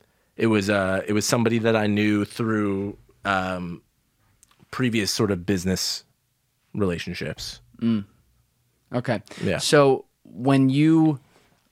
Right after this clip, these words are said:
Speaker 2: looked at this, did, did you have any previous understanding of, like, sleep science at all? Or were you just kinda learning on the fly?
Speaker 1: Zero.
Speaker 2: And how fast did you make a decision to work there?
Speaker 1: As soon as I touched the product.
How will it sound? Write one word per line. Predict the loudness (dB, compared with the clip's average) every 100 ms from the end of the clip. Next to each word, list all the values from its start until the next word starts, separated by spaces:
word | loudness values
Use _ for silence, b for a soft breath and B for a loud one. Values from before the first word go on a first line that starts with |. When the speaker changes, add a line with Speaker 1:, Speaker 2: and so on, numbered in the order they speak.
| _
Speaker 2:
looked | 2 4 4 2
at | 2
this, | 0 0
did, | -6 -2 0 0 -4 -2
did | 0 2
you | 2 4 4 4
have | 2 0 0 0
any | 2 2
previous | 0 0 2 2 2
understanding | 2 2 2 2 0
of, | 0
like, | -2 -2
sleep | -2 -2 -2
science | 0 0 0
at | 0
all? | 0 -2 _ -4
Or | -2 0
were | 0 0
you | 0
just | 0 2
kinda | 2
learning | 2 -2 -4
on | -4
the | -6
fly? | -6 -8 -8 -16 _ _ _ _ -8
Speaker 1:
Zero. | 0 2 2 -4 -10 _ _ -4
Speaker 2:
And | 0
how | 2
fast | 2 2 0 0
did | 0
you | 0
make | 0
a | -2
decision | -6 -4 -4 -2
to | -4
work | -4 -6 -8
there? | -14 -16 -18 _ -20 _ _ _ _ -10
Speaker 1:
As | -6
soon | 0 2
as | 2 2
I | 0 -2
touched | -4 -4 -4
the | -8
product. | -6 -6 -6 -10